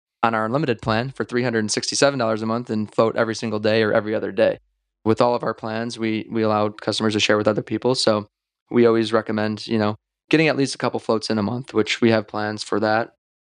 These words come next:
And we have plans for coming once a week, which is, you know, really the sweet spot for a lot of people and keeping the, uh,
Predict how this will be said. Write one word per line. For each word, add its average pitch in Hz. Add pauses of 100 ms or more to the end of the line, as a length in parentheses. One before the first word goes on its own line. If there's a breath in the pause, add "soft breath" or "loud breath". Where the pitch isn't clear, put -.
(100)
And 107
we 107
have 104
plans 104
for 104
coming 104
once 101
a -
week, 98
which -
is, 101 (460)
you 113
know, 101
really 123
the 113
sweet 117
spot -
for -
a 104
lot 104
of -
people 101
and 101
keeping 113
the, 104
uh, 117